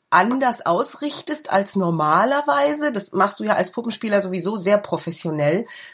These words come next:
weil du ständig mit deiner Stimme irgendwelchen sehr schrägen Wesen Leben einhauchst,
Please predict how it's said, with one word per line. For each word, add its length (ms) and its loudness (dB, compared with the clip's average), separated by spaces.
weil 140 4
du 100 -2
ständig 500 2
mit 140 -2
deiner 220 4
Stimme 520 2
irgendwelchen 680 2
sehr 320 6
schrägen 540 4
Wesen 280 -2
Leben 340 -2
einhauchst, 720 -2